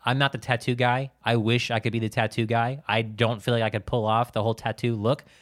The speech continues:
I, I love it when folks like, like John, yourself, you've got the little half sleeve on one arm. Um, you know, like, you, you look at celebrities and athletes that have that. I think it looks bad A. Uh, I ju-, I just don't think I could pull it off. And so Post Malone,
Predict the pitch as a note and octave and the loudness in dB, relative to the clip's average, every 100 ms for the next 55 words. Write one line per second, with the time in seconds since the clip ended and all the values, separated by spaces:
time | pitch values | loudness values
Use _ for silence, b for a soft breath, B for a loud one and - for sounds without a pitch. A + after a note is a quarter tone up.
0 | b b _ G#2 G#2 G2+ G#2 G2+ G#2 A2+ | b b _ -2 0 0 0 0 2 2
1 | A#2+ A2+ A2 G#2+ A#2+ A2+ - G#2+ G#2+ G#2+ | 2 0 -2 0 0 0 -4 -8 -6 -4
2 | A2+ A2 G#2+ - A#2+ A#2+ G#2+ G#2 G#2 G2 | -2 0 -2 0 0 0 -4 -4 -4 -4
3 | G#2+ A2 - A2+ G#2+ G#2+ G#2+ A2 A#2+ B2 | -2 -2 -4 -4 -4 -2 -4 -2 -2 -4
4 | b b b - G#2 G#2 G2 G2 G#2+ G#2 | b b b -8 -4 -2 -2 -4 -4 -4
5 | G2+ G2+ F#2 - G#2+ G#2+ G#2+ - - G#2 | -2 -2 -6 -8 -8 -4 -4 -4 -4 -2
6 | A2 A2 G#2+ G2 G2+ G#2+ A2+ - - - | -2 -2 -4 -2 -2 -2 -4 -6 -6 -2
7 | A#2 A#2+ A#2+ F#2+ G#2 F#2+ G2 G#2 G2 - | 0 0 -2 -2 -6 -8 -6 -6 -6 -2
8 | G#2+ G#2 G#2+ B2 A#2+ b b b A2 G#2 | 0 0 0 -2 -4 b b b -4 -2
9 | G#2 B2 B2 A2+ A#2+ G#2 G#2+ G#2 A#2 G#2 | 0 0 -2 -2 -2 -2 -2 -2 -2 -2
10 | G#2 G2 - A2 G2 B2 C3 G2 G#2+ - | -4 -8 -6 -4 0 2 2 -2 -4 0
11 | A2 - A#2+ A#2+ A2 A2 C3 A#2 | -2 0 -2 0 -2 0 0 -2